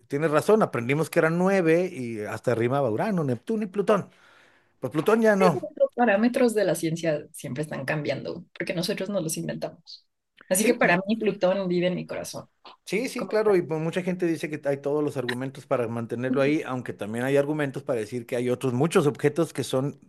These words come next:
Speaker 1: que cumplen las características que describiste, igual o mejor que Plutón. Entonces,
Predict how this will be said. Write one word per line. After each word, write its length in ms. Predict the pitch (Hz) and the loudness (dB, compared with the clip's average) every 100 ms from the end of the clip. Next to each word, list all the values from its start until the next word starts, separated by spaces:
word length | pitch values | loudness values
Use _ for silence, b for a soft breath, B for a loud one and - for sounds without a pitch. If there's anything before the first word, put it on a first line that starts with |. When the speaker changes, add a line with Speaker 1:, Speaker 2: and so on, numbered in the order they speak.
| _ | _
Speaker 1:
que 180 | - 120 | -6 -2
cumplen 560 | - 202 185 160 165 175 | 2 2 4 0 0 -2
las 160 | 117 117 | -6 -4
características 720 | 117 110 - 127 135 147 151 | -4 -6 -6 -6 -6 -4 -4
que 100 | - | -2
describiste, 720 | 127 - 139 151 143 - 196 - B B B B - | -4 -2 -2 -2 -4 -2 -4 -4 B B B B -8
igual 260 | 123 135 | 0 2
o 60 | 156 | 4
mejor 200 | 123 131 | 4 2
que 60 | 147 | 2
Plutón. 320 | 170 - 262 _ b b | 0 0 -2 _ b b
Entonces, 640 | 120 110 120 123 147 139 | -12 -6 -6 -2 -2 -2